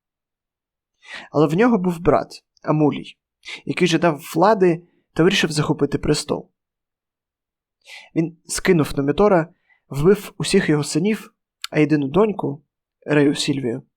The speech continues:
змусив стати дівою-весталкою. Весталки — це жриці Вести, богині домашнього вогнища Риму.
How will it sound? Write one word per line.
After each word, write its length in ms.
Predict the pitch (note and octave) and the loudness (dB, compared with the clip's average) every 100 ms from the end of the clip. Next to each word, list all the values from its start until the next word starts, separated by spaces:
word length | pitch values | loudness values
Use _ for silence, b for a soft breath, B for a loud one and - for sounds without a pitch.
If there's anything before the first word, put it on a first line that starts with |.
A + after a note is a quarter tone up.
| _ _ _ _ | _ _ _ _
змусив 380 | D3 F#3+ G3+ F3+ | -4 -2 -2 -4
стати 300 | - D3+ D#3+ | -4 -4 -2
дівою-весталкою. 920 | D3+ C#3 C#3 C3+ C#3+ C3 F#2+ - - _ _ _ _ _ _ _ _ _ _ _ - | -2 0 0 -2 -4 -6 -6 -10 -20 _ _ _ _ _ _ _ _ _ _ _ -8
Весталки — 540 | D#3 - B3+ A#3 E3+ | -6 0 2 2 -2
це 400 | E3+ E3+ E3+ - - | -2 0 2 0 -4
жриці 500 | D3 E3 F#3+ - D3+ | 0 2 2 -2 0
Вести, 500 | D#3 B2+ - - - _ _ _ _ | 2 0 -2 -14 -20 _ _ _ _
богині 380 | D3 D3 G3+ E3+ | -2 0 0 0
домашнього 540 | C#3+ D#3 D#3+ D3 C#3 | 0 0 -2 -4 -4
вогнища 480 | C3 C#3 C#3+ C3 D3 | -2 -4 -4 -6 -4
Риму. 320 | C#3 - - | -6 -8 -16